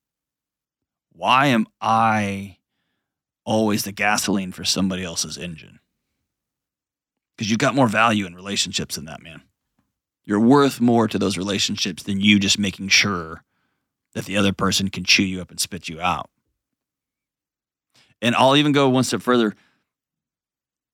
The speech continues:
Volatility in a relationship actually is kind of fun. Like fighting, making up,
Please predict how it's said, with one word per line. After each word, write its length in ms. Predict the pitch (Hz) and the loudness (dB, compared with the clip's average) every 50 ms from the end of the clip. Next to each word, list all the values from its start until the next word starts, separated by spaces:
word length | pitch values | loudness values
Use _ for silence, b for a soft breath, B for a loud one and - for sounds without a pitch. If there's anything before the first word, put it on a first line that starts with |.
| _ _ - | _ _ -4
Volatility 680 | 104 123 123 139 147 139 - 127 123 120 131 139 139 135 | 0 4 4 6 4 4 2 2 2 2 2 2 4 4
in 60 | 131 | 4
a 60 | 113 104 | 4 2
relationship 560 | 98 101 104 104 - 123 117 110 123 101 - | 2 2 2 2 2 2 2 2 2 0 0
actually 260 | 98 98 95 - 107 | 0 -2 0 0 0
is 60 | 98 | -2
kind 140 | - 95 87 | -2 -6 -12
of 60 | - | -14
fun. 300 | - - 82 82 80 - _ _ _ _ _ _ _ _ _ _ _ _ _ _ _ _ _ | -14 -16 -16 -16 -18 -20 _ _ _ _ _ _ _ _ _ _ _ _ _ _ _ _ _
Like 180 | - 92 82 - _ _ _ _ _ _ _ - | -20 -20 -20 -20 _ _ _ _ _ _ _ -2
fighting, 480 | 120 117 120 117 110 107 107 107 92 | 2 2 2 2 2 -2 -4 -6 -8
making 320 | 90 90 87 - 87 92 98 | -12 -16 -20 -20 -14 -6 -4
up, 520 | 107 110 110 107 107 107 104 - - - | 0 2 4 4 4 4 2 0 -4 -12